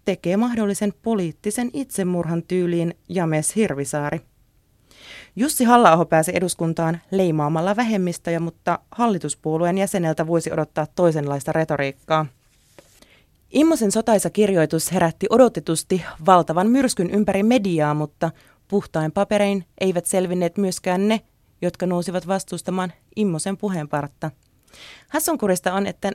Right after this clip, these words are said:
ne, jotka vaativat Immoselta pistettä leimaavalle puheelle, sortuivat itse lähes samanlaiseen leimakirveen viskelyyn. Näin esimerkiksi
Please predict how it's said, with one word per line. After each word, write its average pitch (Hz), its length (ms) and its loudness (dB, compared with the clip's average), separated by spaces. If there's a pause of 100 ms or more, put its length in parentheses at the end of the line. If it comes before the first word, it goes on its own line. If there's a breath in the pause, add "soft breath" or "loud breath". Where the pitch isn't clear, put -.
ne, 233 120 0
jotka 254 260 -2
vaativat 180 360 -2
Immoselta 185 460 -2
pistettä 196 680 -4 (120)
leimaavalle 190 720 0
puheelle, 170 460 0 (200)
sortuivat 185 640 0
itse 240 340 -2
lähes 214 280 -2
samanlaiseen 208 800 0
leimakirveen 208 680 0
viskelyyn. 151 540 -4 (1300 soft breath)
Näin 220 200 2
esimerkiksi 208 640 0